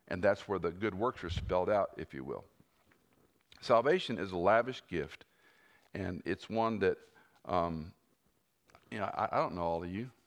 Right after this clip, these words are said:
I don't know if you walked the aisle and prayed the prayer when you were five, or if you grew up in a home that believes it, but you never embraced it. This is the greatest spiritual transaction ever offered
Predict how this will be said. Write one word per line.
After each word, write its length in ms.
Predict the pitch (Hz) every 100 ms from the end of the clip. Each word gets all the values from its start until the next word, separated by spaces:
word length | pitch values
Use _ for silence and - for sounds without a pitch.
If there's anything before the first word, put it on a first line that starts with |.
| _ _ _ _ _ _ _ _ _ _ _ _ _ _ _ _ _ _ _ _ _ _ _ _ _
I 120 | - 123
don't 100 | 104
know 240 | 104 104
if 120 | 90 98
you 100 | 95
walked 280 | 107 110
the 80 | 98
aisle 80 | 104
and 100 | 98
prayed 220 | 113 110
the 40 | -
prayer 220 | 113 113
when 100 | 104
you 100 | 87
were 60 |
five, 440 | 80 95 101 127 131
or 260 | - 92 85
if 200 | 90 -
you 220 | 98 92 - -
grew 160 | 107 117
up 120 | 117
in 80 | 101
a 60 |
home 260 | 98 113 120
that 120 | 80
believes 360 | 92 110 117 127
it, 100 | 76
but 160 | 95
you 80 | 110
never 240 | 117 104
embraced 460 | 92 82 101 120 -
it. 100 | 139 - _ _ _ _ _ _ _ _ _ _ _ _ _ _ _ _ _ -
This 160 | 147 151
is 100 | 110
the 140 | 95
greatest 440 | 95 98 123 156
spiritual 440 | - - 131 135 143
transaction 720 | - 135 113 95 90 - 87 _ _ _
ever 320 | 92 110 127
offered 380 | 85 80 - -